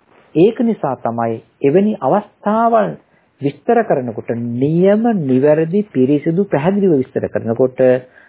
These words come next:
ධර්මවල එකින් එකට වැරදි ලෙස හප්පන් නැතුව විස්තර කරනකොට ඔන්න ඔය විදිහට තමයි කියන්නේ කුසලෝ ධම්මෝ කුසලස්සච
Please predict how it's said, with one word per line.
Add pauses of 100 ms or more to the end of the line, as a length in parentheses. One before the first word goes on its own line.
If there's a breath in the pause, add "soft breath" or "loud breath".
ධර්මවල (200)
එකින්
එකට
වැරදි
ලෙස (140)
හප්පන්
නැතුව
විස්තර
කරනකොට (600 soft breath)
ඔන්න
ඔය
විදිහට
තමයි (420 soft breath)
කියන්නේ
කුසලෝ
ධම්මෝ
කුසලස්සච